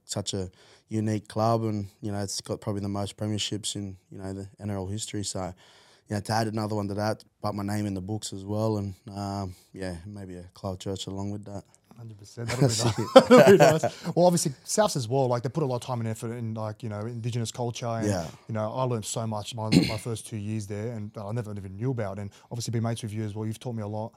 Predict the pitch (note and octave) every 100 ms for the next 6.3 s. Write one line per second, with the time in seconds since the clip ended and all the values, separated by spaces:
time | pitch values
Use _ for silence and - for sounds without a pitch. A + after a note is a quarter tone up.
0 | - A#2 A#2+ G#2+ A2+ A#2+ A#2 A2 - _
1 | _ B2 C3 C3 - - - _ - B2
2 | C3 - _ C#3 C3 E3+ C3 A#2+ A2+ G2+
3 | - C3 B2 C3+ A#2+ - A#2+ A2 - G#2
4 | G#2 G2+ G#2 G2+ G#2+ G#2 G2 B2+ C3 A2
5 | A2 - C#3+ G2+ A2 C3 A#2 B2+ A#2+ G#2+
6 | F#2+ G2+ F#2+